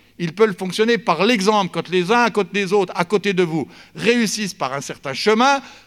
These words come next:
vous avez envie de parcourir ce chemin. Et nous disons tout le temps, il faut faire confiance aux gens qui administrent ces territoires. C'est très important.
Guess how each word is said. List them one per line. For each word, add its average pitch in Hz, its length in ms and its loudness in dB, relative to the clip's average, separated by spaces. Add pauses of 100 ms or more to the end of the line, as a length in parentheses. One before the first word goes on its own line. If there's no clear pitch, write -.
(120)
vous 254 420 2
avez 202 360 4
envie 180 480 -2
de 175 100 -2
parcourir 151 580 -8
ce 139 140 -10
chemin. 170 460 0 (400)
Et 117 80 -14
nous 160 120 -6
disons 196 260 0
tout 190 100 -2
le 190 60 -4
temps, 226 240 0
il 240 160 0
faut 208 320 2
faire - 220 -6
confiance 135 460 -8 (500)
aux 135 140 -4
gens 165 220 0
qui 165 140 -12
administrent 120 440 -6
ces 113 60 -14
territoires. 101 440 -16 (120)
C'est 247 300 0
très 127 260 -12
important. - 420 -20